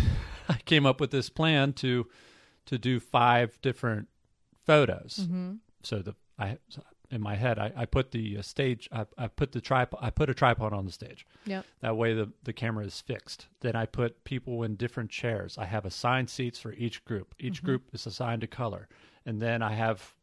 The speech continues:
Speaker 1: one of my volunteers, Mike McGreevy, thank you, shout out.
Speaker 2: <laughs>
Speaker 1: Uh, he put tape, like, a colored duct tape on
Speaker 2: Sure.
Speaker 1: each seat
Speaker 2: Mm-hmm.
Speaker 1: in the auditorium. And then when the groups came in, you, if you're a blue group,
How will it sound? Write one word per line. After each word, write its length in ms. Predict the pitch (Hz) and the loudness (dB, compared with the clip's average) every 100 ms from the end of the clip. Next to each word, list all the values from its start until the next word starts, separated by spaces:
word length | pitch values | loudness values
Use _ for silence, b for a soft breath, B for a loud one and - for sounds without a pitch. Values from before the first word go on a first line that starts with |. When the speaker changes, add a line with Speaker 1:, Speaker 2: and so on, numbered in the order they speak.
| _ - | _ -6
Speaker 1:
one 140 | 117 | -4
of 40 | |
my 120 | 104 101 | -2 0
volunteers, 640 | 107 104 117 131 113 104 | 0 0 0 0 0 -4
Mike 160 | 101 - | -10 -10
McGreevy, 500 | 104 127 113 110 110 | -4 -2 -2 -2 -4
thank 280 | 110 110 | -6 -6
you, 60 | 101 | -8
shout 260 | - 117 104 | -4 -2 -2
out. 200 | 101 - - 247 | -6 -12 -8 -6
Speaker 2:
<laughs> 180 | 147 | 0
Speaker 1:
Uh, 460 | - 127 113 - 214 B B B B | 6 8 8 6 -2 B B B B
he 160 | 131 | -2
put 340 | - 156 131 - _ - | 2 4 4 4 _ -2
tape, 360 | 156 147 123 _ - | 2 2 0 _ -4
like, 240 | 107 - | -4 -4
a 80 | 143 | -8
colored 500 | - - 143 127 98 | -6 0 2 2 2
duct 240 | 135 - | 0 0
tape 260 | - 107 - - | -2 -4 -4 -2
on 100 | 110 | 2
Speaker 2:
Sure. 140 | 135 | 2
Speaker 1:
each 220 | 143 - | 2 -4
seat 400 | - 135 95 - | -2 -2 -2 -6
Speaker 2:
Mm-hmm. 280 | 202 202 214 339 B B | -4 -4 -6 -8 B B
Speaker 1:
in 120 | - 110 | -2 2
the 140 | 113 | 4
auditorium. 600 | 113 110 - 120 98 98 113 | 4 2 0 0 0 -2 -2
And 160 | 107 | 2
then 180 | 113 110 | 2 2
when 140 | 110 | 2
the 80 | 110 | 2
groups 240 | 110 127 - | 4 4 4
came 220 | 127 120 | 0 2
in, 280 | 131 135 123 _ | 2 0 -4 _
you, 180 | 120 117 - _ - | -2 -2 -4 _ -10
if 120 | 113 117 | -4 0
you're 100 | 113 | 2
a 40 | |
blue 220 | 135 156 | 6 6
group, 320 | 143 151 156 | 8 6 4